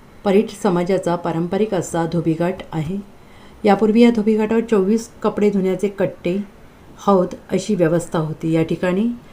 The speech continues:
शहरातील परीट बांधव कपडे धुण्यासाठी येत असत.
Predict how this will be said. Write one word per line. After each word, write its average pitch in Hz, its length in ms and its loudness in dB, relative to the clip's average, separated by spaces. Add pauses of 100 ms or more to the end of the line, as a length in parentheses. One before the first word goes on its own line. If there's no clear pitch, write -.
(240)
शहरातील 233 480 4
परीट 196 320 0
बांधव 175 400 0
कपडे 185 340 0
धुण्यासाठी 180 580 -2
येत 151 160 -2
असत. 143 360 -10